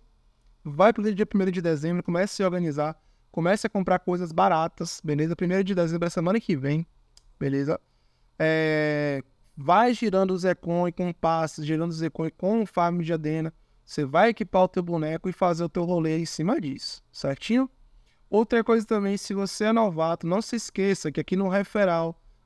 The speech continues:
você pode colocar clicando na setinha aqui o Zet N F T, beleza?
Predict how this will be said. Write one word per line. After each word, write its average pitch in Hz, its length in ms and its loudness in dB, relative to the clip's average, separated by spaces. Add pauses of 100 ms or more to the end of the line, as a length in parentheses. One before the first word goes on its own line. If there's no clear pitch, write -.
você 156 220 -4
pode 170 280 0
colocar 175 460 0
clicando 185 420 0
na 214 140 4
setinha 190 500 -4
aqui 156 320 -4
o 165 140 -6
Zet 165 400 0
N 214 120 2
F 202 220 -4
T, 160 300 -4 (160)
beleza? 147 480 -2